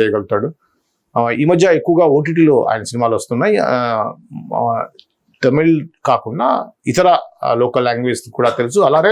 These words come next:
హిందీలో కూడా ఎప్పుడో ట్వంటీ ఇయర్స్, థర్టీ ఇయర్స్ బ్యాకే హిందీలో మంచి ఇమేజ్ని, ఆ, పొందిన వ్యక్తి మాధవన్. మాధవన్ బేసిక్, ఆ, చెన్నై తమిళియన్ అయినప్పుడు కూడా నేషనల్ లెవెల్లో మంచి గుర్తింపు పొందారు.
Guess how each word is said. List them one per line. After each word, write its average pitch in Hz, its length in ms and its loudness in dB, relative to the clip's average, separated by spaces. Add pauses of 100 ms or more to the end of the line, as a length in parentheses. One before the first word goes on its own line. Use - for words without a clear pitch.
(480)
హిందీలో 226 360 6
కూడా 147 260 2
ఎప్పుడో 143 280 -2
ట్వంటీ 127 320 -2
ఇయర్స్, 160 380 0
థర్టీ 131 180 0
ఇయర్స్ 143 140 0
బ్యాకే 139 260 0
హిందీలో 143 540 2 (300)
మంచి 143 340 0
ఇమేజ్ని, 127 500 0 (440)
ఆ, 110 140 -2
పొందిన 113 280 -2
వ్యక్తి 110 560 0 (280)
మాధవన్. 107 440 0 (580)
మాధవన్ 156 380 0
బేసిక్, 135 500 -2
ఆ, 123 240 2 (140)
చెన్నై 139 280 0
తమిళియన్ 127 460 -2
అయినప్పుడు 110 340 -6
కూడా 135 220 2
నేషనల్ 139 320 -2
లెవెల్లో 120 220 0
మంచి 117 240 -6
గుర్తింపు 117 360 -6
పొందారు. 123 360 -4